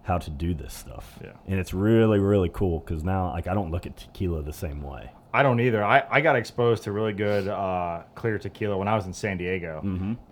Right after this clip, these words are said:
Speaker 2: And
Speaker 1: Yeah.
Speaker 2: I, I have no idea what it was. It's like one of my big regrets was not finding out what, what that was. But, like, now I'm like, "Ooh,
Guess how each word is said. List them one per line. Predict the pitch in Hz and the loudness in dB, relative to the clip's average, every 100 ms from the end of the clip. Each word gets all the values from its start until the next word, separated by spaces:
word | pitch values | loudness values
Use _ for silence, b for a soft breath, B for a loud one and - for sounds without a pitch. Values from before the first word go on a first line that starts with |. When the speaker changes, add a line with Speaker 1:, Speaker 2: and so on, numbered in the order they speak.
| 104 | -6
Speaker 2:
And | 101 95 90 | -4 -4 -4
Speaker 1:
Yeah. | 98 - | -6 -4
Speaker 2:
I, | 110 127 127 | -2 2 6
I | |
have | 147 120 | 6 6
no | 120 | 2
idea | 123 127 117 | 2 2 2
what | 107 | 2
it | |
was. | 101 104 101 - - | 0 -2 -4 -10 -18
It's | 98 | -12
like | 98 | -6
one | 101 | -4
of | 101 | -2
my | 98 | -2
big | 87 98 | -2 -4
regrets | 90 92 98 104 - | -6 -4 -2 -2 -6
was | 87 | -4
not | 104 101 | -4 -4
finding | - 110 101 | -4 -2 0
out | 98 107 | -2 -2
what, | 107 - | -4 -4
what | 110 107 | -6 -2
that | 95 | -4
was. | 90 95 110 117 b b b - | -2 -2 -2 -4 b b b -2
But, | 113 | 0
like, | 113 107 101 104 | 0 -2 -4 -2
now | 110 139 127 | 4 6 6
I'm | 113 | 6
like, | 107 98 95 - | 2 -2 -4 -6
"Ooh, | 330 | -6